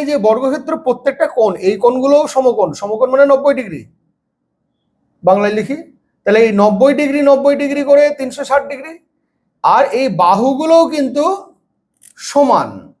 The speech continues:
আয়তক্ষেত্রের প্রতিটি কোণ নব্বই ডিগ্রি, কিন্তু বাহুগুলি সমান নয়, বিপরীত বাহুগুলি সমান। তাহলে এখানে কি বলেছে?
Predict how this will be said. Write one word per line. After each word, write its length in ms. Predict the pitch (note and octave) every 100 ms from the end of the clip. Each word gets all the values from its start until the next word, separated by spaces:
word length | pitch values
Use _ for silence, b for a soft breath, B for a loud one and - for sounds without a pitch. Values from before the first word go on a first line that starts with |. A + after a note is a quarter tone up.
| _ _
আয়তক্ষেত্রের 840 | D3 G3 A#3 D4+ C#4+ C#4+ C#4+ C#4+ C#4+ C#4+ - _ _ _ _ _
প্রতিটি 320 | B3+ C4+ B3 C4+
কোণ 160 | C#4+ C#4 C4+
নব্বই 260 | B3+ B3 C4+
ডিগ্রি, 180 | C4+ D4 C#4+
কিন্তু 160 | B3 C4 F#3
বাহুগুলি 420 | F#3+ C4 C4+ C#4+ -
সমান 180 | B3 B3+
নয়, 140 | C#4+ A3
বিপরীত 280 | C4 D4+ C#4
বাহুগুলি 340 | C4 B3 A#3+ B3 -
সমান। 200 | C#3+ A#2+ _ _ _ _ _ -
তাহলে 160 | A3+ B3
এখানে 220 | B3 C#4+ E4
কি 140 | C4 C4
বলেছে? 420 | C4+ C4 B3+